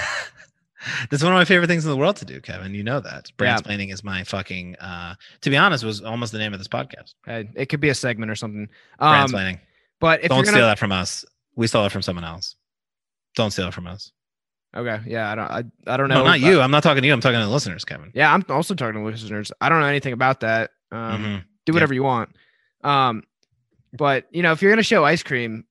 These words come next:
Speaker 2: maybe just do a scoop. Like, figure it out. Don't do this shit. It's infuriating.
Speaker 1: Figure it out.
Speaker 2: Like,
Speaker 1: We've all
Speaker 2: obvious-, obviously, we know there's not that much ice cream in there.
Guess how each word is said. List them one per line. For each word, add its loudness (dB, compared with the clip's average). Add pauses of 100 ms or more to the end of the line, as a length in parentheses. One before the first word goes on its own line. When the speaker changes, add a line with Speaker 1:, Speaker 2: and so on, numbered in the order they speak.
(100)
Speaker 2:
maybe -2
just -4
do 0
a -2
scoop. -2
Like, -8 (140)
figure 0
it 2
out. 2
Don't -2
do -2
this -4
shit. -8
It's -12 (120)
infuriating. 0
Speaker 1:
Figure -8
it -8
out. -20 (320)
Speaker 2:
Like, 2
Speaker 1:
We've 2
all 8
Speaker 2:
obvious-, 2
obviously, 4
we 2
know 4
there's 0
not 0
that 0
much -6
ice -4
cream -8
in -8
there. -8